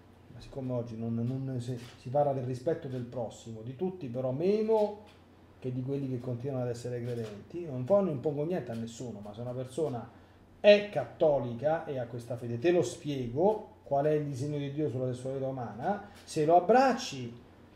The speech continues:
sei coerente con la fede cattolica, se non lo abbracci non sei coerente con la fede cattolica.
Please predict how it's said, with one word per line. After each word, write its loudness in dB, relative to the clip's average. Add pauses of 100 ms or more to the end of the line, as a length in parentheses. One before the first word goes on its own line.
(160)
sei 4
coerente 8
con 0
la 2
fede 2
cattolica, -6
se -8
non -2
lo 10
abbracci 4
non -6
sei -8
coerente -6
con -10
la -14
fede -12
cattolica. -6